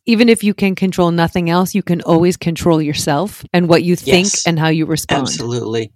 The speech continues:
Speaker 2: All you gotta do is look at the people in the concentration camps during World War Two. The folks who survived, survived because they made choices all day,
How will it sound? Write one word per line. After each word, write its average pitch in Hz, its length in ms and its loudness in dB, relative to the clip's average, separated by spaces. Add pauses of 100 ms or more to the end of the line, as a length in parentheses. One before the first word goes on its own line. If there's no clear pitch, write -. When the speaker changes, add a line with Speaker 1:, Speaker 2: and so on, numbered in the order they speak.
Speaker 2:
All 165 160 2
you 170 160 4
gotta 170 180 4
do 156 280 4
is 135 300 0
look 151 260 2
at 143 220 2
the 147 560 2 (100)
people 151 440 2 (360)
in 151 120 2
the 147 100 0
concentration 147 1200 2
camps 139 640 0 (140)
during 147 320 2
World 139 300 4
War 131 260 2
Two. 120 560 -2
The 156 260 4
folks 190 500 4
who 185 280 4
survived, 131 1080 4
survived 151 880 4 (180)
because 135 760 0
they 139 140 2
made 143 500 6
choices 147 760 0 (120)
all 175 400 4
day, 147 640 4